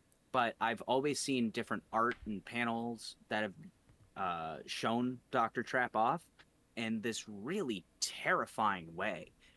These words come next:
And the fact that they make him so accurate in the show,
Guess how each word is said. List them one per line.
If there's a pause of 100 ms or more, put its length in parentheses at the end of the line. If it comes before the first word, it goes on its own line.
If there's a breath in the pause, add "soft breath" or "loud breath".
And
the
fact
that
they
make
him
so
accurate
in
the
show,